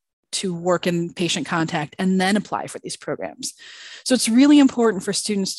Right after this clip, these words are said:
to get to know their advisors and talk to us about what their career goals are so that we can direct them accordingly and get them understanding what's gonna be required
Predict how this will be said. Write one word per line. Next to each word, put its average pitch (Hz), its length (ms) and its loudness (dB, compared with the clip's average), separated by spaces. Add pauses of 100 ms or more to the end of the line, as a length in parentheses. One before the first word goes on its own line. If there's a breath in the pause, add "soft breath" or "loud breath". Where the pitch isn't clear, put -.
to 180 400 -4 (600 loud breath)
get 226 140 4
to 233 120 2
know 196 180 4
their 185 140 0
advisors 180 880 -6 (180)
and 190 160 2
talk 202 260 2
to 196 180 2
us 180 200 2
about 185 300 0
what 175 200 -2
their 202 100 -2
career 180 340 -4
goals 208 240 -4
are 220 160 -2
so - 160 -8
that 175 60 -6
we 170 80 -8
can 190 140 -6
direct 165 280 -6
them 170 320 -6
accordingly 202 560 -2
and 165 80 -4
get 170 160 -4
them 180 240 -2 (920 loud breath)
understanding 214 580 2
what's 185 180 0
gonna 196 160 -2
be 185 120 -2
required 185 640 -6